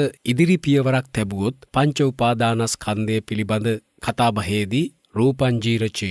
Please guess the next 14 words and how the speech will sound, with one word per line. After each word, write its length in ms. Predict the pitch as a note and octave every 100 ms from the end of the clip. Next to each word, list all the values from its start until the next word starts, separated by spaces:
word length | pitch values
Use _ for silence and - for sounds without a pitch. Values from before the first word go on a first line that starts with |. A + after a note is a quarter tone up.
| F2 -
මජ්ජානං 720 | G2 G2 - F2+ F2 G2+ F3+ - _ _ F#2+
නාමගොත්තං 920 | G2+ B2 C3 B2 A#2+ - - C3+ E3
නජීරති" 640 | B2+ A2 G#2+ F#2+ F2 - - _ -
යනුවෙන් 400 | - G2+ A#2 C#3+
දක්වනවා. 600 | A2 - - D#2 D2 - _ _
නාම 400 | B2 B2+ C#3+ G3 G#3+
ලෝකයේ 500 | G#3 G#3 G#3+ - G#3
පිළිබඳව 480 | G#3 G3 F#3+ G#3+ G#3+ D#3
බුද්ධ 320 | C3 B2 D3+
දේශනාවේ 760 | D#3+ D#3+ - D#3+ E3+ E3+ F#3 F3+
සඳහන් 400 | - C#3+ C#3 D#3+
වන්නේ 240 | D#3+ G3+
කුමන 300 | - G3+ G#3
ආකාරයකටද? 880 | A2+ F2+ E2+ D#2+ D2 C#2 D2 - -